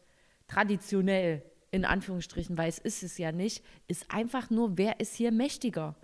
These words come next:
Also da, da, da, da stehen wirklich jetzt für mich gesehen die Charakter-, die charakterlich kleinsten Würstchen stehen dort und haben sich mit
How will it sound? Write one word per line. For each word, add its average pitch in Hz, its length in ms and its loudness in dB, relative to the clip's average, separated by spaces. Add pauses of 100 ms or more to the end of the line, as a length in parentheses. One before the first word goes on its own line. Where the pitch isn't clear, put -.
(600)
Also 214 220 6
da, 220 160 2
da, 196 200 -2
da, 208 220 2
da 208 220 -4
stehen 254 580 -2 (480)
wirklich 254 400 0
jetzt 226 240 -4
für 220 140 2
mich 269 260 0
gesehen 226 320 -2
die 208 80 -4
Charakter-, 214 600 -2 (520)
die 214 80 -2
charakterlich 214 640 -2
kleinsten 262 640 0
Würstchen 240 680 -2 (400)
stehen 294 560 0
dort 196 500 -2 (500)
und 220 220 6 (360)
haben 262 200 6
sich 240 220 -6 (520)
mit 226 200 4